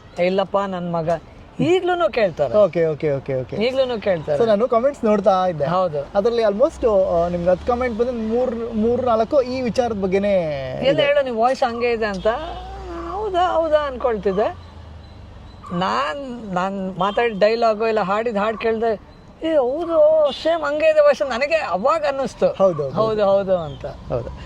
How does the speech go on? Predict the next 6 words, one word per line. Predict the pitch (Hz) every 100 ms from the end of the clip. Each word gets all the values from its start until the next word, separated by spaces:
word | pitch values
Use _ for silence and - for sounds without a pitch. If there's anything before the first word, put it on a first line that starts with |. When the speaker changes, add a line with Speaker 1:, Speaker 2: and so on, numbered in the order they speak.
| - - - 139
Speaker 2:
ಆ, | 131
ಸರ್, | 147 - - - - - -
ಪುನೀತ್ | 208 202 -
ಸರ್. | 143 - - - - - - - - - - - - - - - -
Speaker 1:
ಹಾ, | 117 107 - - - - - 117
ಲವ್, | 123 170